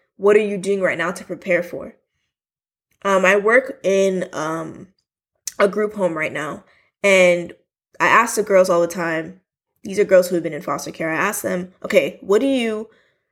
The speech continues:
want?" And they'll tell me. And then I'll ask them, "Okay, what are you doing to prepare for that?" And most of the time, they're not doing anything. So we have, I sit down with them and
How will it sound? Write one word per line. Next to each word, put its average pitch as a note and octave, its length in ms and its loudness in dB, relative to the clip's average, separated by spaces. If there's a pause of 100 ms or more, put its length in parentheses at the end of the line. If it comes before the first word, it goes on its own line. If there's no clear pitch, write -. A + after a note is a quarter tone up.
(500)
want?" - 500 0 (680)
And F3 120 0
they'll E3+ 120 4
tell F3+ 260 -2
me. C#3 320 -14
And F3 120 -2
then F#3+ 120 2
I'll G3+ 60 4
ask C4+ 340 4
them, F#3+ 180 -2
"Okay, G3 180 0
what G3+ 200 2
are B3+ 40 -2
you A#3 100 -4
doing G#3+ 240 -8
to - 100 -18
prepare F3+ 340 -2
for F3+ 140 -10
that?" A2+ 300 -10 (340)
And E3+ 180 -4
most B3 220 4
of B3 100 4
the - 60 -10
time, G3+ 300 0
they're F#3+ 80 0
not F3+ 180 -2
doing F#3 220 -4
anything. E3 440 -4 (100)
So G3+ 300 0 (240)
we G#3+ 120 -8
have, A3 280 -2
I - 80 -6
sit A#3 200 0
down G#3 160 0
with G3 100 -4
them F#3 320 4
and C#3 240 -6